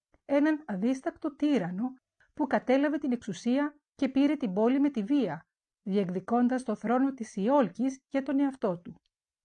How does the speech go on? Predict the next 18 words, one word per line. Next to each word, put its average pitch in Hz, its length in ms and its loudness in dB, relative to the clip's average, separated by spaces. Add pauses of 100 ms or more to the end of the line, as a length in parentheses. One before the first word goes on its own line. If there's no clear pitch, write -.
(580)
Ο 214 60 0
Ιάσονας 233 680 0 (240)
θα - 160 -2
ανατραφεί 220 540 0
από 311 180 -2
τον 214 160 -2
Χείρονα, 175 640 -2 (280)
τον 190 180 -4
δάσκαλο 254 460 2
του 247 120 -2
Ηρακλή 196 560 -2 (280)
και 202 180 -2
άλλων 302 300 4
διάσημων 262 640 0
ηρώων, 214 600 0 (280)
περνώντας 277 640 2
είκοσι 302 480 -2
χρόνια 247 520 2